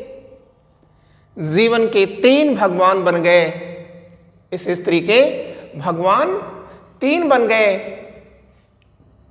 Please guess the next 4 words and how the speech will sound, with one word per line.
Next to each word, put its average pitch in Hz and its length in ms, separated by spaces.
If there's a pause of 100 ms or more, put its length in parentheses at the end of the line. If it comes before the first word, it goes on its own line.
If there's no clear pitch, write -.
(600)
एक 202 340
पिता, 240 320 (2500)
पिता, 202 360 (1500)
पति 196 380